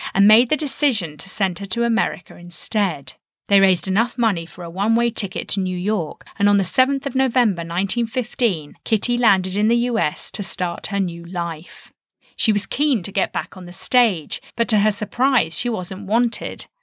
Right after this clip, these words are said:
Most agents were either anti-suffrage or anti-German, and her voice had been irreparably damaged by the force feeding. Instead, she turned her attention to the suffrage movement, but she found the reception frosty here too.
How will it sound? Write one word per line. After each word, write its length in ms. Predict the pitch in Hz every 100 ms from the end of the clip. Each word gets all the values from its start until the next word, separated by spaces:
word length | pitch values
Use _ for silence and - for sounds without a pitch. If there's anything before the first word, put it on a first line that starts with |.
| _ _ -
Most 300 | 190 180 214
agents 500 | 220 214 175 - -
were 60 |
either 340 | 196 190 180 190
anti-suffrage 920 | 226 220 190 - 240 214 - - 175
or 100 | 196
anti-German, 920 | 175 170 175 - 196 202 175 151 151 _
and 120 | 208
her 100 | 202
voice 380 | 196 240 269 -
had 100 | 233
been 140 | 214
irreparably 720 | 208 196 240 202 - 233 226 208
damaged 580 | 226 220 180 156 -
by 160 | - 185
the 100 | 196
force 480 | - 190 175 180 -
feeding. 600 | - 220 214 165 147 147 - _ _ _ _ _ _ _ -
Instead, 540 | 226 233 - 185 143
she 140 | - 202
turned 320 | 208 214 214
her 80 | 262
attention 480 | 262 208 185 180 175
to 100 | 196
the 80 |
suffrage 560 | 202 - 214 - 175 -
movement, 540 | 170 160 202 190 202 - _ _ _ _
but 100 | 226
she 100 | 233
found 280 | 233 262 285
the 80 | 262
reception 580 | 208 - 254 - 233 208
frosty 560 | - 277 - - 180
here 320 | 175 233 208
too. 540 | 175 - 226 214 151